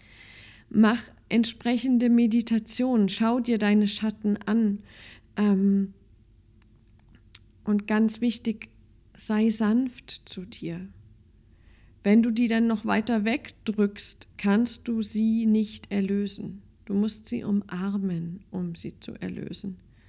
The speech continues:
Aber dafür ist erstmal wichtig anzuerkennen, okay, zum Beispiel,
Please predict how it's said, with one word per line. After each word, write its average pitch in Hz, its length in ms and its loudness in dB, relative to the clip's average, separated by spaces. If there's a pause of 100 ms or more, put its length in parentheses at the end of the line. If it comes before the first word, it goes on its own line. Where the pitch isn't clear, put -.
(640)
Aber 202 220 0
dafür 208 340 -2
ist 196 140 -8
erstmal 214 500 -6
wichtig 208 420 -8
anzuerkennen, 196 920 -2
okay, 202 640 0 (1000)
zum 214 220 4
Beispiel, 220 800 2